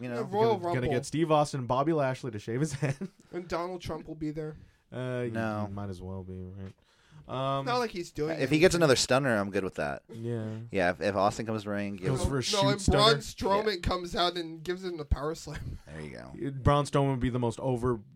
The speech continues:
Speaker 3: wrestler on the friggin' planet if that.
Speaker 1: Well,
Speaker 3: You know what? No.
Speaker 1: actually, no. I, no,
Speaker 3: Because
Speaker 1: he
Speaker 3: it's feeding into do-, the agenda. Like, Donald Trump, he's making money off
Speaker 2: Yeah.
Speaker 3: that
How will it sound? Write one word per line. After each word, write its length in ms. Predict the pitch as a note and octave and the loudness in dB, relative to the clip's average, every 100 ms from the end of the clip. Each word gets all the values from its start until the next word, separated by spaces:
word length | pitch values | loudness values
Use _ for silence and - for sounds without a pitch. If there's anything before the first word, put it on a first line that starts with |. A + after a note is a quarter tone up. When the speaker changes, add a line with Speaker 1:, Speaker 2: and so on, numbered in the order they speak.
| - B2 | -16 -6
Speaker 3:
wrestler 360 | A#2+ A#2+ B2 | -6 -4 -4
on 100 | A2+ | -4
the 100 | G#2 | -6
friggin' 480 | F#2 - B2 A2+ G#2 | -8 -2 0 0 -4
planet 400 | G2+ G#2+ G2+ G2 - | -6 -8 -8 -12 -14
if 120 | G2+ - | -18 -16
that. 140 | G2+ - | -16 -2
Speaker 1:
Well, 140 | A2 A2+ | 6 8
Speaker 3:
You 60 | |
know 140 | C4+ C4 | 10 8
what? 200 | B3+ - | 4 2
No. 60 | C3 | 4
Speaker 1:
actually, 300 | C#3 C#3 D3+ | 6 4 4
no. 240 | D#3+ E3 | 6 6
I, 100 | G#2+ - | 4 -2
no, 160 | C3 C#3 | 2 4
Speaker 3:
Because 200 | A#2 F3 | 6 4
Speaker 1:
he 60 | |
Speaker 3:
it's 100 | D3+ | 0
feeding 300 | D3+ A3+ G#3+ | 2 4 4
into 200 | G#3 F#3+ | 2 2
do-, 240 | E3 F3 D#3+ | 2 2 2
the 80 | D#3 | -2
agenda. 360 | C3+ D#3+ E3 | -2 0 0
Like, 180 | D#3+ C#3 | 0 0
Donald 280 | D#3+ E3+ D#3+ | 0 0 0
Trump, 280 | E3+ D#3+ D3+ - _ _ - C#3+ _ _ _ _ | 0 -2 -4 -16 _ _ -20 -20 _ _ _ _
he's 200 | D#3+ E3+ | -8 -4
making 240 | G3 F#3 E3+ | 2 2 2
money 240 | D#3+ E3+ C3 | 2 0 0
off 160 | A#2+ | 0
Speaker 2:
Yeah. 100 | E3 | 0
Speaker 3:
that 200 | C3+ B2+ | -2 -4